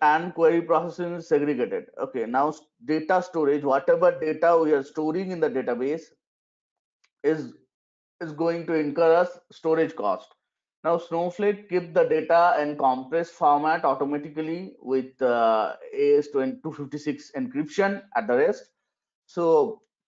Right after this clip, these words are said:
uh, this, this storage will always cost us some storage cost, the database storage, but the query processing, query processing will cost us only for the time we are going to use the Snowflake,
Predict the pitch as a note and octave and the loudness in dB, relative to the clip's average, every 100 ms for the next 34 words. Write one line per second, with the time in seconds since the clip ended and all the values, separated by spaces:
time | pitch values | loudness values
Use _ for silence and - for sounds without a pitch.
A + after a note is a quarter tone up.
0 | _ - F#2 F2+ F#2+ - D#3+ G3+ - F3 | _ -10 -6 -4 -4 -2 0 0 0 -2
1 | G3+ - F3 E3+ F3+ G3+ G3 - - - | -2 -2 0 2 4 4 4 -4 -16 -2
2 | F#3+ F#3+ - E3+ E3+ F#3 F3+ D#3+ D#3 D#3 | 2 2 4 2 4 0 -2 2 2 2
3 | - F3 - E3+ D#3 D3 C#3+ D3+ D3+ C#3+ | 2 -2 0 -4 -4 -2 0 0 0 2
4 | D3+ C#3+ B2+ A#2+ C3 C#3 - C#3 E3 E3+ | 2 0 -2 0 0 -2 0 0 0 0
5 | F3+ - _ _ _ _ D#3 F3 F3 F#3+ | 0 -4 _ _ _ _ -4 -2 2 4
6 | A3 A3+ G3 F3 D#3+ D#3 B2 A2 - _ | 4 4 2 2 -2 -4 -4 -6 -16 _
7 | _ E3+ F3+ G3+ G#3 G3+ G3+ G#3 A3 G#3 | _ 2 4 4 4 2 2 -2 -2 -2
8 | G3+ D#3+ D#3+ E3 D#3+ D#3 _ - D3+ F3 | -4 -6 -4 -4 -6 -10 _ 0 4 4
9 | - - D#3+ E3 E3 - E3 F3 G3 G3+ | 2 0 2 2 -2 -10 -6 -2 -2 -2
10 | G#3+ G#3 E3+ E3+ E3+ D3 D3 F3 F3+ D#3 | -4 0 2 2 2 2 2 0 -6 -8
11 | - _ D3 C3+ C#3+ B2+ C3 C3 C3+ E3+ | -12 _ -2 2 2 2 0 -2 -2 -6
12 | E3+ B2+ D3 E3 E3+ C#3 D3 D3+ A3 - | -8 -8 -8 -6 -8 -2 2 2 0 -8
13 | _ _ _ - D3+ D3 F3+ | _ _ _ -4 -2 0 0